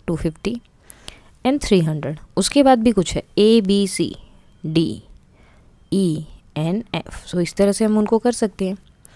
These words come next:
टू सेवेंटी, थ्री सेवेंटी, फ़ोर सेवेंटी। सेवेंटी सेम है, बस टू, थ्री, फ़ोर, उसको बढ़ा रहे हैं, so फ़ाइव सेवेंटी, सिक्स सेवेंटी, सेवन सेवेंटी। ट्वेल्व,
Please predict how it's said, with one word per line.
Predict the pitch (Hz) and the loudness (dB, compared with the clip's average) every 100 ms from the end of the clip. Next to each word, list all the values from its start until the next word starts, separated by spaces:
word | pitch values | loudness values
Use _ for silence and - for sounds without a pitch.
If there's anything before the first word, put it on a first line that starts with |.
| - - - - - | -20 -20 -20 -16 0
टू | 233 | 2
सेवेंटी, | 226 226 226 220 | 4 4 4 2
थ्री | 220 - 208 | 0 0 2
सेवेंटी, | 208 196 202 | 2 0 -2
फ़ोर | 190 170 | -2 -4
सेवेंटी। | 156 160 156 156 160 | -2 -6 -6 -8 -8
सेवेंटी | - 185 196 220 | -2 0 2 0
सेम | 208 208 220 | 0 0 2
है, | |
बस | 208 202 - | 2 0 0
टू, | 185 | -2
थ्री, | - 190 | 0 -4
फ़ोर, | 180 - 156 | -4 -8 -6
उसको | 165 170 196 | -8 -4 -2
बढ़ा | 190 180 175 | 0 0 -2
रहे | 185 | -4
हैं, | |
so | 202 185 | -4 -8
फ़ाइव | 175 156 | -4 -6
सेवेंटी, | 160 175 170 175 208 - _ _ - - - _ | -4 -4 -4 -4 -8 -8 _ _ -20 -20 -20 _
सिक्स | - 214 208 | -2 -2 0
सेवेंटी, | 220 208 208 190 226 233 - _ _ _ _ _ - | 0 2 0 0 -4 -4 -16 _ _ _ _ _ -20
सेवन | - 170 160 | -4 -4 -2
सेवेंटी। | 156 220 233 220 208 - - _ - - - - - - - - - _ _ | -2 -2 -2 -4 -8 -12 -20 _ -20 -20 -20 -20 -20 -20 -20 -20 -20 _ _
ट्वेल्व, | 208 220 240 254 | 2 4 4 -2